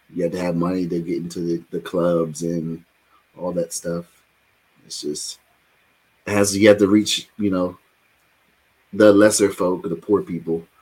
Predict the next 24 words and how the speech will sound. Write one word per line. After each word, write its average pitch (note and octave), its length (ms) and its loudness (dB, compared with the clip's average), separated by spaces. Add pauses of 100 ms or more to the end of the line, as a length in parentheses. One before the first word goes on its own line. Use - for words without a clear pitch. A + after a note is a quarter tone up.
(140)
That's G#2+ 180 2
where, A#2 160 8
that's B2+ 120 4
where A2+ 100 8
a A2 40 4
lot A2+ 180 4
of G#2+ 60 6
the G#2 60 4
talent G2+ 380 0
is. F2 280 -6 (540)
Unfortunately, F2+ 800 -4
um, E2 400 -6 (420)
they D#2+ 80 0
don't E2 140 0
do E2+ 80 0
that E2+ 100 2
in E2+ 100 0
America, F2+ 560 -2
so D#2 240 -8
I'm - 1080 -20
gonna F2+ 140 0
keep G#2 180 0
missing A2 280 2
out. A2 240 0